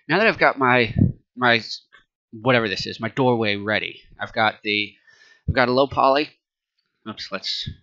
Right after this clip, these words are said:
so I've got my low poly, and it is all unwrapped if I didn't hide it.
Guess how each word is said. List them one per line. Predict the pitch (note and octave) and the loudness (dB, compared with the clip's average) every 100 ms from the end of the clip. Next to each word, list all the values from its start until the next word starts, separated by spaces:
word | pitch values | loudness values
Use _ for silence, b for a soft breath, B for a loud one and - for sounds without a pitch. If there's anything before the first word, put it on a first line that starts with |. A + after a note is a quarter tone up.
| _ _ _ B B B B | _ _ _ B B B B
so | C3 | 0
I've | |
got | C3 C#3 | 2 2
my | B2 | 0
low | A2+ A#2+ E3+ | -2 0 0
poly, | - E3 E3 E3+ E3 - _ | 2 2 2 0 -2 -10 _
and | - B2 A#2+ A#2+ - | -2 0 2 0 0
it | C3 C3 | -2 0
is | C3 B2 B2 A2+ - | 0 2 2 -2 0
all | A#2 A#2 A2+ A2 - - | 2 4 2 -2 -10 -10
unwrapped | A2 A2+ D3 C#3 - - _ | -4 2 2 0 -6 -8 _
if | - G#2+ | -2 0
I | |
didn't | G#2 G#2 - | 0 -8 -6
hide | A#2 A#2+ | -4 -2
it. | A#2+ | -4